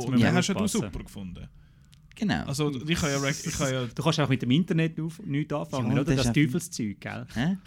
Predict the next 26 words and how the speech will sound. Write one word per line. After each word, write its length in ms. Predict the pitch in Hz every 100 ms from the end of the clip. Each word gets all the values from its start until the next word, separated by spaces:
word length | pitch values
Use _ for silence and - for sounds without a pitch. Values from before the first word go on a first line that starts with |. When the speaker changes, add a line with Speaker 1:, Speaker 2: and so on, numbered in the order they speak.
| -
Speaker 3:
Nein, 220 | 107 104 117
nein, 380 | 110 131 135
aber 200 | 98 95 110
es 100 | -
ist 240 | 113 - - -
Speaker 1:
Ja, 60 | 120
du 40 | 123
bist 120 | 139
auch 80 | 127
der 80 |
Senior 400 | 131 131 139 135
im 140 | 131 123
Raum 240 | 120 110
im 100 | 113
Moment. 840 | 123 117 - - 135 131 143 - -
Speaker 3:
<laughs> 120 | 156
Genau, 360 | 147 139 98 101
der 160 | 107 117
Film 260 | 113 113
ist 120 | 110 95
auch 160 | 95 92
nicht 340 | 95 101 -
für 120 | - 92
Senioren 680 | 90 87 90 85 80 82
gemacht. 320 | - 82 78 -
Speaker 1:
Bekömmlich, 520 | - 113 110 101